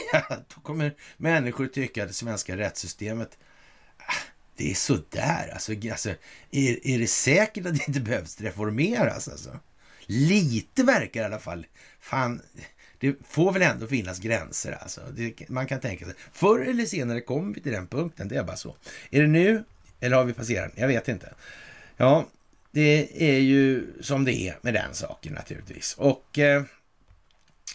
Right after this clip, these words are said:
vi har en fantastisk tid.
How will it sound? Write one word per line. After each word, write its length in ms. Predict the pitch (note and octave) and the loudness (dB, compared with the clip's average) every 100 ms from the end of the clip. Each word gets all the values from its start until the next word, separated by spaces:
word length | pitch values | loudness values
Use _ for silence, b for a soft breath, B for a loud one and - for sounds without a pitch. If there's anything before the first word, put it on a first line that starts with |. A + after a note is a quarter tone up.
| _ | _
vi 260 | G#2 C3 C3+ | -4 0 2
har 440 | C#3 B2 A#2+ A#2 B2+ | 2 4 4 2 0
en 340 | A#2+ G#2+ G#2+ - | 0 0 -4 -12
fantastisk 760 | - A#2+ A2+ F2+ - E2+ - - | -4 -4 -2 -6 -6 -8 -10 -10
tid. 200 | - | -16